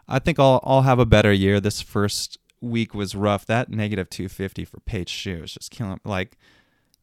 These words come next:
the negative two fifty is what I was scared about, and for good reason. So, uh, it'll be fun getting more, I guess,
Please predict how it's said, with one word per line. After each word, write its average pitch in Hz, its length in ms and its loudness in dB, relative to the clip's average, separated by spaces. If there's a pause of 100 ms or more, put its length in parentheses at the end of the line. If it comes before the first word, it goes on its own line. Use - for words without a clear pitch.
the 117 120 0
negative 131 420 2
two 131 180 -2
fifty 120 320 -6
is 110 180 -6
what 104 100 -4
I 107 80 0
was 98 160 -4
scared 107 380 -4
about, 90 340 -2 (160)
and 95 460 -2 (360)
for 107 220 -6
good 104 220 -2
reason. 95 640 -4
So, 92 460 -4 (1120)
uh, 117 240 2
it'll 147 160 4
be 135 140 2
fun 123 340 0
getting 113 260 0
more, 101 600 -2 (800)
I 98 80 -8
guess, 90 340 -10